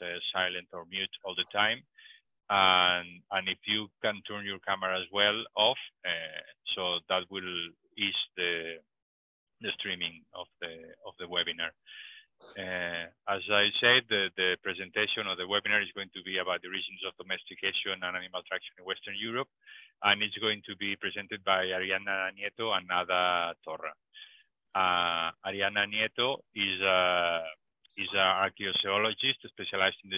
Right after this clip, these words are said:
study of changes in animal-human interactions, and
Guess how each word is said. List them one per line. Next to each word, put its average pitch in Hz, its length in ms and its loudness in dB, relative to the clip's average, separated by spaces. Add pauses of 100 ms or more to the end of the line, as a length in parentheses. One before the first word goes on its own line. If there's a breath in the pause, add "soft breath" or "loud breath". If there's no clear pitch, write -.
study 95 400 -2
of 90 160 0 (240)
changes 95 320 0
in 90 320 -6
animal-human 95 800 -4
interactions, 92 720 -6 (800 loud breath)
and 101 560 8